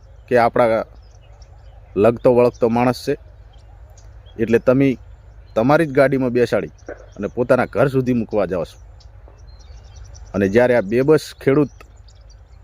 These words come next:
જે ખે-, ખેતી કરીને પોતાનું જીવન ગુજારે છે, લાચાર ખેડૂત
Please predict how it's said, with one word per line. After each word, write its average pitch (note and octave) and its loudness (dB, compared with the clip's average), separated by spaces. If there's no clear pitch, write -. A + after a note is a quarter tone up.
જે A#2+ -4
ખે-, C#3+ 2
ખેતી C#3+ 0
કરીને C3 0
પોતાનું A2+ -2
જીવન D3 0
ગુજારે B2+ 2
છે, - -12
લાચાર A#2 2
ખેડૂત C#3 0